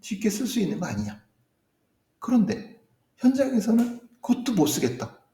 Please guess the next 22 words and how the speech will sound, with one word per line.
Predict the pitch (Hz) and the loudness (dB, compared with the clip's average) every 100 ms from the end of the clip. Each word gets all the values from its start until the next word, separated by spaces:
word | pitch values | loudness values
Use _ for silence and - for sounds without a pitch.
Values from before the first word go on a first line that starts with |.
| _ _ _ _ | _ _ _ _
아니, | 269 269 | -2 2
어차피 | 220 226 226 | 2 2 0
내가 | 156 165 180 | 0 2 0
쟤를 | - 143 160 147 | 0 0 0 -2
다치게 | 117 - - | -4 -6 -4
했으면 | 143 - 147 147 - _ _ _ _ _ | -6 -6 -8 -8 -14 _ _ _ _ _
이걸 | 170 175 | 4 4
내가 | 156 151 | 6 4
입증을 | 127 120 - 185 165 | 2 0 0 0 2
해야 | 151 135 | -2 -4
되는데 | 135 131 127 | -6 -8 -6
이거 | 123 131 | -4 -4
입증 | 123 120 - 139 | -4 -4 -6 -6
못했으면 | 117 110 - 135 | -4 -6 -8 -2
내가 | 113 113 123 | 0 2 2
내 | 98 | 0
돈으로 | 104 113 107 | 2 0 -2
불어주거나 | - 104 95 101 110 | -4 -6 -4 -4 -4
그걸로 | - 110 107 | -2 -2 0
징계받는데 | - 107 101 101 104 104 - _ _ | 0 -2 -2 -2 -4 -8 -12 _ _
내가 | 135 139 | 4 4
이걸 | 123 131 - | 4 0 -4